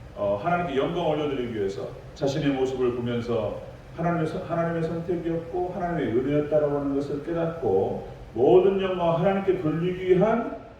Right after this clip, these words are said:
그 개념이 예정론입니다. 예정론이라고 하는 것은 뒤를 돌아보면서 자신의 삶을 뒤로 돌아보면서 모든 것이 하나님의 은혜였다라고 하는 사실을 깨닫기 위해서 하나님 쓰시는 표현이에요.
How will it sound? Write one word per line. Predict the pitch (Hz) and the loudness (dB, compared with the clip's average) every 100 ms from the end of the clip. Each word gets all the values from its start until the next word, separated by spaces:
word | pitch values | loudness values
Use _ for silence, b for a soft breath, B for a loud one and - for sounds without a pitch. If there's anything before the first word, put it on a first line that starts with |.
| - - - | -20 -20 0
그 | 180 165 | 4 8
개념이 | - 127 147 165 | 8 6 4 2
예정론입니다. | 202 165 170 160 143 - - - - - - - - - B B 113 | 2 2 2 0 -2 -6 -10 -16 -20 -20 -20 -20 -20 -20 B B 2
예정론이라고 | 143 196 202 202 202 190 | 8 8 8 4 4 4
하는 | 180 180 | 2 0
것은 | 180 170 160 | 0 -2 0
뒤를 | 160 156 143 | 2 4 4
돌아보면서 | 147 147 139 104 95 98 - | 4 4 4 0 -4 -6 -6
자신의 | 143 165 165 | -2 0 0
삶을 | - 175 170 147 | 0 0 0 -2
뒤로 | 127 135 131 | -2 -4 -2
돌아보면서 | 139 139 131 131 165 165 117 - B B - | 0 0 0 -4 -4 -2 -2 -6 B B 0
모든 | 160 202 196 | 4 4 4
것이 | 180 180 | 2 2
하나님의 | 165 165 160 143 | 0 -2 -2 0
은혜였다라고 | 123 156 180 180 170 165 156 | 2 2 0 -2 0 0 0
하는 | 151 | -2
사실을 | 143 139 - 196 190 | -4 -6 -4 -4 -2
깨닫기 | 190 208 202 170 160 | -2 -2 -6 -6 -4
위해서 | 151 147 190 208 - 196 | -2 0 0 0 -2 -6
하나님 | 202 151 | -6 -2
쓰시는 | 185 185 151 | -2 -2 -2
표현이에요. | 180 170 165 - - | 0 0 0 -4 -8